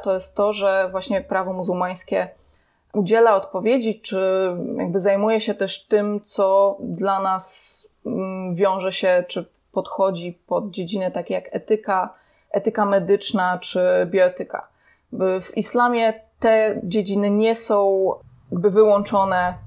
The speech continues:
poza prawo muzułmańskie, ewentualnie rozwijają się teraz w pewien sposób, ale zawsze jest to z połączeniem właśnie z, z tym prawem muzułmańskim.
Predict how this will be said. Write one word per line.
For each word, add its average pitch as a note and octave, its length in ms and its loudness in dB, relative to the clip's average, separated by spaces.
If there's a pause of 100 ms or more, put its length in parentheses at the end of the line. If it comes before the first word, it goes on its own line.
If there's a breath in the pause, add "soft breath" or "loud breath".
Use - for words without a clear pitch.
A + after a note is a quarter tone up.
poza F3+ 240 0
prawo F#3 280 -2
muzułmańskie, G3 680 0
ewentualnie G#3 560 0
rozwijają F#3+ 640 2
się F#3+ 180 -4
teraz F3+ 580 -2 (400 loud breath)
w - 120 -8
pewien F#3 260 0
sposób, C4 340 0
ale A3+ 180 4
zawsze A3 300 0
jest G#3+ 180 -2
to G3+ 120 2
z - 80 -6
połączeniem F3+ 680 -2
właśnie F3+ 580 -2
z, - 160 -4 (320)
z - 80 -6
tym F#3 120 -4
prawem F#3 260 -2
muzułmańskim. F#3 760 -4